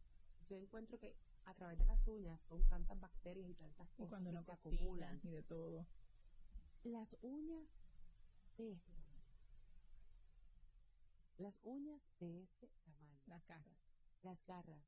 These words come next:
Speaker 1: y los colores para usar en una entrevista de trabajo y hasta en una sesión fotográfica. Ustedes ven, cuando se hace una sesión fotográfica, se le pide a las modelos, por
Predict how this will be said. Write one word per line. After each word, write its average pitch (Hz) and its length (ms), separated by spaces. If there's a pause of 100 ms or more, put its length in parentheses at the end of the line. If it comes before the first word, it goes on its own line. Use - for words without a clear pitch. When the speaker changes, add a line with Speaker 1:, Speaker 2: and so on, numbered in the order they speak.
Speaker 1:
y 202 80
los 190 180
colores 233 540 (120)
para 180 180
usar 175 440 (540)
en 214 160
una 190 140
entrevista 247 440
de 277 80
trabajo 214 420
y 226 100
hasta 202 180
en 185 80
una 208 180
sesión 233 320
fotográfica. 190 720
Ustedes 202 400
ven, 285 200 (400)
cuando 220 260
se 214 140
hace 202 160
una 311 140
sesión 294 300
fotográfica, 240 640
se 220 140
le 196 100
pide 190 200
a - 20
las 226 100
modelos, 226 380
por 202 200